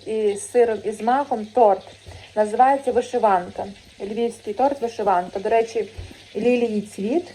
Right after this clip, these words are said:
Її дуже люблю торти, дуже смачні. І хочу вам також трошки зняти відео, як я роблю. Тут в мене гарбузовий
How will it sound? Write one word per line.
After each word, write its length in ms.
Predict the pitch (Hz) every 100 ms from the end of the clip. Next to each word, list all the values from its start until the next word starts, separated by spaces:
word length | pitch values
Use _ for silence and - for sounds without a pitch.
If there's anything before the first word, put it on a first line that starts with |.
| -
Її 260 | 202 208
дуже 300 | 202 226 214
люблю 300 | 190 180 185
торти, 480 | 180 190 - 240 302 302
дуже 300 | 208 233 208
смачні. 480 | 214 196 202 247 294 - - -
І 80 | 233
хочу 340 | 262 269 262
вам 240 | 226 220 214 - -
також 360 | 226 277 320 320 - - - - - - - -
трошки 320 | 247 240 -
зняти 360 | 214 220 208 214
відео, 320 | 208 240 220
як 220 | 208 208 202
я 60 | 220
роблю. 440 | 214 190 185 190 - - - - - - -
Тут 260 | 269 269 -
в 40 |
мене 280 | 208 180 185 208 - -
гарбузовий 680 | 220 214 226 220 196 185